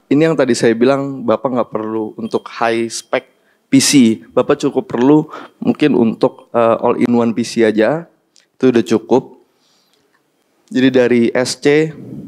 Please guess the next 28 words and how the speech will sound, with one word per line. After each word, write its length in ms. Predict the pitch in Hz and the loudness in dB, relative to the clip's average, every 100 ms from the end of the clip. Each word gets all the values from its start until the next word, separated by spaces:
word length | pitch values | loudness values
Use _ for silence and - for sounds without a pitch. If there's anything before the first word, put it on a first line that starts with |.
| - _ _ _ - | -20 _ _ _ -8
atau 480 | 123 120 120 120 | -2 2 2 2
S 160 | 120 113 | 0 -4
C 80 | 120 | -6
tujuh 240 | 117 117 | -2 0
ribu, 240 | 120 135 139 | 2 2 0
tiga 180 | 120 110 | 0 2
ribu 200 | 117 123 | 2 2
maupun 320 | 117 113 113 | 2 0 2
dua 160 | 113 | 2
ribu, 480 | 110 110 139 160 160 - _ _ _ | 2 2 2 2 -2 -20 _ _ _
kita 180 | 123 120 | -4 -4
connect, 360 | - 113 113 - | -2 -2 -4 -6
sambung 560 | 127 120 120 113 113 _ _ _ _ _ _ _ - | -4 -2 -2 -4 -10 _ _ _ _ _ _ _ -4
ke 180 | 151 131 | 0 2
kontrol 880 | 117 113 117 113 113 113 113 113 113 | 0 -2 -2 0 0 0 -2 -2 -6
sistem 760 | - - 117 - 127 160 160 147 _ - - - | -12 -10 -10 -4 -2 -2 -6 -10 _ -20 -20 -10
atau 220 | 117 120 113 | -4 -2 -2
panel 260 | 113 110 | -2 -2
touch 240 | 110 113 - | -2 -4 -6
P 140 | 120 | -12
C, 380 | - 135 175 175 _ _ _ - | -4 0 0 -2 _ _ _ -4
nanti 260 | 117 117 | -2 2
yang 100 | 131 120 | 0 0
disambungkan 680 | 117 113 113 127 - - - _ _ _ | -2 -2 -2 -2 -4 -8 -18 _ _ _
ke 200 | 160 165 | 0 2
dalam 280 | 120 113 117 101 | 2 2 0 0
ejector 340 | 110 110 117 | -2 -2 -4
system, 500 | - 117 - 139 160 | -4 -6 -2 -4 -4